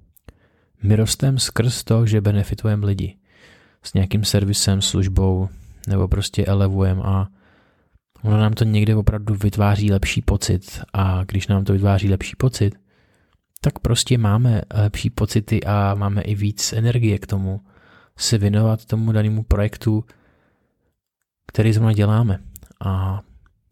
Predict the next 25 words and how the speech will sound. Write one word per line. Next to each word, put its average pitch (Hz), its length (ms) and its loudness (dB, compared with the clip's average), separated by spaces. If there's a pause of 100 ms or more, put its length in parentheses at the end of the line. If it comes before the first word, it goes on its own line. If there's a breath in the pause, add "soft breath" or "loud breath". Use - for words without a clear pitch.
(100)
to 107 100 0
je 98 80 4
právě 98 360 2
důležitý 104 640 0
tady 98 220 -2
to 101 100 0
si 107 200 0
uvědomit. 104 500 0 (380)
Ehm, 98 440 -2 (260)
jsem 104 140 0
fakt 101 140 0
vděčný, 98 380 0
že 95 100 -2
jsem 98 120 0
se - 120 -2
toho 101 140 0
bodu 98 240 2
dostal, 101 440 2 (680 loud breath)
kdy 92 280 2
tyhle 95 280 0
věci 95 240 0
se - 140 -6
cvakly. - 440 -2 (2500 loud breath)
Tak, 98 340 2 (200)
eh, 95 420 0